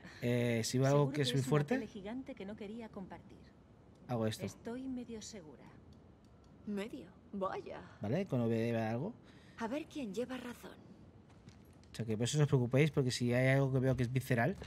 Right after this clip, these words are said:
Speaker 1: como estáis diciendo, por ejemplo, algún problema que no les gusta la sangre o algo que es muy, muy, muy, muy, muy chungo, pues yo ya voy haciendo esto, como aviso, y tapo para que no lo veáis, ¿vale? O sea, que, que tranquilos, que no pasa nada.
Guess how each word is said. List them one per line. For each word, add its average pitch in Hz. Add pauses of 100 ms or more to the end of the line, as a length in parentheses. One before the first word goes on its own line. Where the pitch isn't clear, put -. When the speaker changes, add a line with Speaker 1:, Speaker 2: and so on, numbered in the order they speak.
(280)
Speaker 1:
como 117
estáis 117
diciendo, 120
por 127
ejemplo, 117
algún 110
problema 104
que 101
no 104
les 104
gusta 104 (380)
la 107
sangre 139
o 117
algo 135
que 123
es 113
muy, 139 (400)
muy, 143
muy, 151
muy, 147
muy 139
chungo, 180
pues 120
yo 127
ya 123
voy 117
haciendo 113
esto, 117 (920)
como 123
aviso, 135
y 202 (200)
tapo 135
para 131
que 120
no 117
lo 113
veáis, 98
¿vale? 160
O -
sea, -
que, 98
que 104
tranquilos, 113
que -
no 104
pasa 98
nada. 82